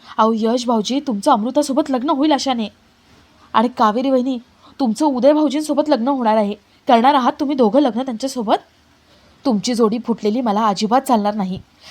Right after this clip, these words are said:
त्यामुळे तुम्ही ही बॅग उचला आणि इथून निघून जा."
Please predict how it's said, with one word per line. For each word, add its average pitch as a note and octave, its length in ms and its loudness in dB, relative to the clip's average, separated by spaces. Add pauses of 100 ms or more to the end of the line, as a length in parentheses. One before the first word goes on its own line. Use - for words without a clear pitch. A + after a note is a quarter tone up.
(120)
त्यामुळे G#3+ 360 2
तुम्ही A3 220 -4
ही A3+ 120 -2
बॅग G3+ 380 2
उचला G3+ 300 -2 (140)
आणि A3 140 -2
इथून B3+ 260 -4
निघून G#3+ 260 -2
जा." G#3 160 2